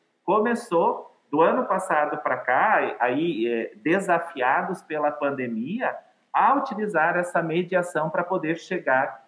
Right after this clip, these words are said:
nos nossos estudantes. Então, a, a experiência nossa, ah,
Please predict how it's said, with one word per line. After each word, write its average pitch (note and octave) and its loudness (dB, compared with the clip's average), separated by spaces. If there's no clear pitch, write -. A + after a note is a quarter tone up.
nos E3 -2
nossos D3 0
estudantes. A2 -4
Então, B2 -2
a, A#2 2
a - 2
experiência D3+ -2
nossa, D3+ 0
ah, A2 0